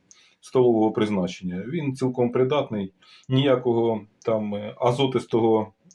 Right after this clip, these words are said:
е, ривка від цього кущі не отримають на цій стадії розвитку. От.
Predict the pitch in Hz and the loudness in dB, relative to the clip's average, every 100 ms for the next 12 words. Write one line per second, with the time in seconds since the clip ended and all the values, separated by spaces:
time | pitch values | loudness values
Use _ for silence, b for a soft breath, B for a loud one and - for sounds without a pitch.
0 | - 110 123 123 131 123 107 117 117 117 | -4 0 2 2 2 2 2 -4 -8 -6
1 | - 113 110 117 - 117 123 127 156 175 | -2 0 0 -4 -4 -4 -2 0 2 2
2 | 139 120 117 120 117 120 117 110 110 104 | 2 -2 -2 -4 -4 -2 0 2 2 0
3 | 95 95 - 87 - B B B B B | -2 -6 -8 -12 -14 B B B B B
4 | 110 104 98 | -2 0 -2